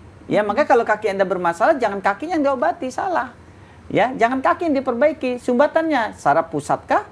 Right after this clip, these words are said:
Speaker 1: yang ada di tulang tengah atau saraf tepi yang ada di daerah pinggul,
Speaker 2: Oke.
Speaker 1: ya, samping paha.
Speaker 2: Mhm.
Speaker 1: Ini harus diperbaiki. Kalau tidak diperbaiki nanti akan terjadi kelumpuhan tadi, ya, kelumpuhan organ tubuh apa, atau kelumpuhan fungsi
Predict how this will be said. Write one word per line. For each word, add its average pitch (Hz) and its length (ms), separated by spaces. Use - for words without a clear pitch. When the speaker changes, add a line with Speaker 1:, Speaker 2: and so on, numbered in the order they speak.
Speaker 1:
yang 165 200
ada 170 160
di 165 160
tulang 165 240
tengah 160 400
atau 190 240
saraf 262 320
tepi 285 320
yang 226 80
ada 226 160
di 214 160
daerah 226 240
pinggul, 226 880
Speaker 2:
Oke. 220 160
Speaker 1:
ya, 185 240
samping 190 320
paha. 196 720
Speaker 2:
Mhm. 226 240
Speaker 1:
Ini 233 160
harus 277 160
diperbaiki. 202 560
Kalau 185 160
tidak 190 240
diperbaiki 170 480
nanti 208 320
akan 151 220
terjadi 170 400
kelumpuhan 196 580
tadi, 180 320
ya, 175 300
kelumpuhan 139 400
organ 131 240
tubuh 131 400
apa, 139 400
atau 131 320
kelumpuhan 143 420
fungsi 233 460